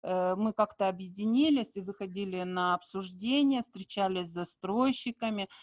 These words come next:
э, к нам застройщики выходили на местность, мы вызывали их на переговоры, э, инициативная группа сама выходила в администрацию.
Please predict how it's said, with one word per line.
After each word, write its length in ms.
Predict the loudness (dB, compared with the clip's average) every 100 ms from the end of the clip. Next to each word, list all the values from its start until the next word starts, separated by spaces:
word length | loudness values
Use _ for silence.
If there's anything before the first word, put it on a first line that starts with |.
| -20 -10
э, 160 | -2 -2
к 100 | 0
нам 160 | 0 0
застройщики 720 | -6 -6 -4 -4 -6 -10 -10
выходили 580 | -8 -8 -8 -6 -6
на 180 | -4 -2
местность, 600 | -2 2 2 0 -4 -8
мы 160 | -4 -6
вызывали 580 | -6 -10 -2 0 0 0
их 100 | -4
на 120 | -6
переговоры, 920 | -4 -6 -6 -4 -4 -2 0 2 0 -6 -16 -20 -8
э, 120 | -6
инициативная 640 | -4 -4 -6 -8 -4 -2 -2
группа 280 | -4 -6
сама 340 | -8 -4 0 0
выходила 480 | -2 -10 -8 -6 -6
в 60 |
администрацию. 600 | -6 -6 -6 0 0 0